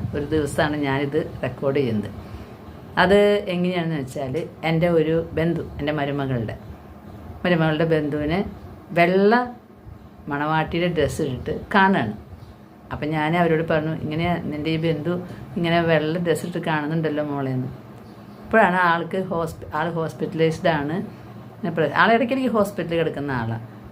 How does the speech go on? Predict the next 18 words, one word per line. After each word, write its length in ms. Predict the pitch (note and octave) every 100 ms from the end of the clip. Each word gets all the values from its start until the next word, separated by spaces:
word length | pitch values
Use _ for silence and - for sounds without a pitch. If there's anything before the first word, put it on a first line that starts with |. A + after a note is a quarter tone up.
| - - - - D#3+
അപ്പോൾ, 340 | D#3+ G3+ G#3+ G#3+ - G3+
ആ, 600 | F#3+ F#3 F3+ F3+ F3 F3
അവർക്ക് 340 | F3+ F#3 F3+ G3
അങ്ങനെ 280 | F#3+ F#3
ചിന്തിക്കാൻ 460 | F#3 F#3+ F3 E3+ E3
പറ്റില്ല. 400 | D#3+ C3 C3+ D3
മരണത്തോളം 480 | F3+ F#3+ F#3+ G3 G3
പോയിട്ട് 440 | G3+ F3+ F#3 G#3 G#3+
പിന്നെ 200 | E3 F3+
ഉയർന്നു 320 | E3 C#3 C#3+
വരും. 200 | C3 A#2+ - - - -
പക്ഷേ 200 | A3+ A3+
ഈശോ 340 | B3+ A3+ G#3 A3+
മണവാട്ടിയുടെ 600 | G#3+ F3 E3 E3 E3+ F#3
ഡ്രസ്സ് 280 | F#3 E3 -
ഇട്ട് 100 | D#3
കാണിച്ചു 460 | D#3+ C#3 B2+ -
തന്നു. 160 | C3+ A2+